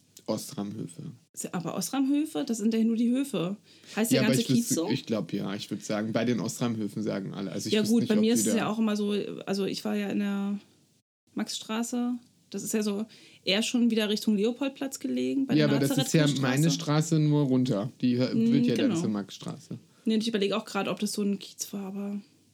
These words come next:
Speaker 1: Nee, ein Kiez war
Speaker 2: da
Speaker 1: das
Speaker 2: haben die
Speaker 1: nicht.
Speaker 2: halt auch mal eher so Leopold-, ähm, beim Leopoldplatz irgendwie gesagt, ne? Also
Speaker 1: Aber beim Leopoldplatz sag ich nicht. Den find ich super gruselig.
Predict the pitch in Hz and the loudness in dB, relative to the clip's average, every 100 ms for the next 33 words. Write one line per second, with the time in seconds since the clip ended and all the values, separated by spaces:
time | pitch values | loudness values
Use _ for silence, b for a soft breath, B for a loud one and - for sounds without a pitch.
0 | _ - 139 131 131 127 110 - 190 196 | _ -2 2 2 0 -4 -6 -2 0 2
1 | 220 240 208 214 226 233 165 190 202 196 | 2 4 2 0 0 2 2 0 0 2
2 | 214 214 202 190 - 196 202 202 202 170 | 2 0 -2 -2 -2 0 2 2 0 0
3 | 170 175 165 170 175 175 165 175 208 240 | -4 -6 -6 -6 -4 -4 -6 -4 -4 -2
4 | 190 190 196 202 _ _ _ _ _ _ | -4 -6 -6 -8 _ _ _ _ _ _
5 | _ _ - - - 107 110 - - - | _ _ -18 -12 -8 -4 -6 -4 -6 -6
6 | - 120 117 113 - - 113 110 120 110 | -8 -8 -8 -12 -12 -12 -10 -6 -6 -6
7 | 110 113 107 110 107 110 | -6 -4 -4 -4 -4 -8